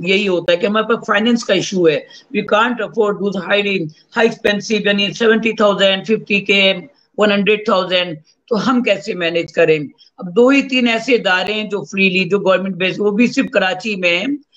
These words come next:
you know, सिंध government की तरफ से बने हुए हैं, लेकिन वो एक-एक साल बाद बारी आ रही है और एक साल में चार से छह session आ रहे हैं।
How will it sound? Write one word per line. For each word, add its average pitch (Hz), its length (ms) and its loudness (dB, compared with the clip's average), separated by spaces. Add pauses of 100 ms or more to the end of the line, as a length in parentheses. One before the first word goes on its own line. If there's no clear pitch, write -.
(260)
you 302 220 -10
know, 294 100 0
सिंध 202 220 -2
government 190 320 0
की 190 80 -4
तरफ 185 240 -4
से 214 120 -4
बने 185 280 2
हुए 185 140 0
हैं, 185 80 2
लेकिन 214 240 0
वो 262 100 4
एक-एक 269 260 0
साल 247 340 0
बाद 240 200 0
बारी 175 400 -2
आ 156 120 2
रही 147 160 -4
है 143 200 -4 (300)
और 214 120 4
एक 247 140 4
साल 240 260 2
में 247 120 -2
चार 220 380 2
से 254 160 -6
छह 240 260 2
session 202 500 -2
आ 156 120 2
रहे 147 140 -2
हैं। 135 160 -6